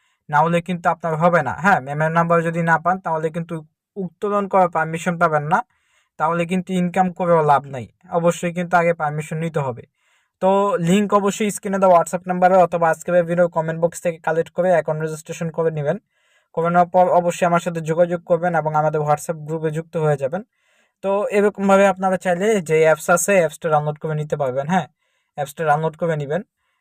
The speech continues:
আর এখন ইন্টার্ন আছে, ইন্টার্নের কাজ করার পর আপনারা যেটা এখান থেকে করতে পারবেন, এখানে আপনারা আপনাদের অ্যাকাউন্টের সকল যে ইনফরমেশনগুলো আছে, ওগুলো ঠিকঠাক করার অপশন পাবেন।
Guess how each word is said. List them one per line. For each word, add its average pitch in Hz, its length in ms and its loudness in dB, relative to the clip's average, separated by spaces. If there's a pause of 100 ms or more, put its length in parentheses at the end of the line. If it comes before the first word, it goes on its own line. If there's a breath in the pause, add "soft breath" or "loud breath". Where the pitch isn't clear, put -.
আর 139 300 2
এখন 175 440 -2
ইন্টার্ন 190 400 -2
আছে, 180 220 2
ইন্টার্নের 170 460 -2
কাজ 170 220 0
করার 165 280 -6
পর 165 220 -2
আপনারা 156 340 0
যেটা 156 280 -2
এখান 147 220 -4
থেকে 151 200 -6
করতে 175 300 -6
পারবেন, 156 340 0 (440)
এখানে 160 240 -4
আপনারা 165 320 0
আপনাদের 160 340 -2
অ্যাকাউন্টের 160 540 -2
সকল 185 540 0
যে 175 220 4
ইনফরমেশনগুলো 180 920 0
আছে, 156 340 4
ওগুলো 175 340 2
ঠিকঠাক 160 400 -6
করার 156 340 -2
অপশন 156 320 -4
পাবেন। 156 260 -4